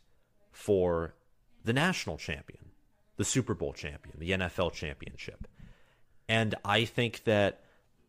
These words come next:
while that is sort of a stretch because the N F L and college football in regards to the playoffs are totally different, and even with the twelve-team playoff, though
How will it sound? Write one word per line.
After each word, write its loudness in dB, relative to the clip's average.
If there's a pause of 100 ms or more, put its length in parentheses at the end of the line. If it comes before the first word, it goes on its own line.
while 6
that 4
is 2
sort 6
of 4
a -4
stretch 0
because 0
the -2
N 2
F -2
L 2
and -2
college -4
football 0
in -6
regards -2
to -12
the -6
playoffs -4
are -8 (100)
totally 0 (420)
different, 0 (320)
and 2
even 0
with 2
the 0
twelve-team 2
playoff, 0
though 2